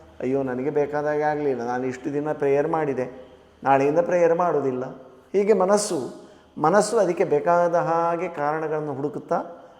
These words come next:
ಅದು ತನ್ನದೇ ಆದ ಒಂದು ತಂತ್ರ, ತಂತ್ರಗಾರಿಕೆಯನ್ನು ಮಾಡ್ತಾ ಹೋಗ್ತದೆ. ದೇವರಿಗೆ ಮಾಯಾವಿ ಅಂತ ಹೆಸರುಂಟು, ದೇವರನ್ನು ಬಿಟ್ಟರೆ ಎರಡನೇ ಮಾಯಾವಿ ಮನಸ್ಸು. ಅದರದ್ದೇ ಆದ ಒಂದು ತಂತ್ರಗಳು. "ನಾನು ನಂಬುವುದಿಲ್ಲ, ನನಗೆ ಬೇಕಾದ ಹಾಗೆ ಆಗಲಿಲ್ಲ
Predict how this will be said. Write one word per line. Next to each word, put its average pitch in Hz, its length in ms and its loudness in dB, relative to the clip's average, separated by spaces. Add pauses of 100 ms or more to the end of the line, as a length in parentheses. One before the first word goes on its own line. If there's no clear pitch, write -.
(120)
ಅದು 151 200 0
ತನ್ನದೇ 170 500 2
ಆದ 165 200 4
ಒಂದು 156 280 0
ತಂತ್ರ, 160 480 0 (500)
ತಂತ್ರಗಾರಿಕೆಯನ್ನು 160 960 2
ಮಾಡ್ತಾ 143 440 -2
ಹೋಗ್ತದೆ. 127 720 -6 (580)
ದೇವರಿಗೆ 170 420 6
ಮಾಯಾವಿ 165 480 2
ಅಂತ 156 160 -4
ಹೆಸರುಂಟು, 139 500 -4
ದೇವರನ್ನು 156 380 2
ಬಿಟ್ಟರೆ 156 260 -2
ಎರಡನೇ 160 260 0
ಮಾಯಾವಿ 165 400 0
ಮನಸ್ಸು. 156 560 -10 (1800)
ಅದರದ್ದೇ 180 400 4
ಆದ 175 180 8
ಒಂದು 175 200 2
ತಂತ್ರಗಳು. 170 800 0 (320)
"ನಾನು 202 280 4
ನಂಬುವುದಿಲ್ಲ, 143 520 -4 (680)
ನನಗೆ 240 320 4
ಬೇಕಾದ 175 420 2
ಹಾಗೆ 135 200 -4
ಆಗಲಿಲ್ಲ 107 420 -8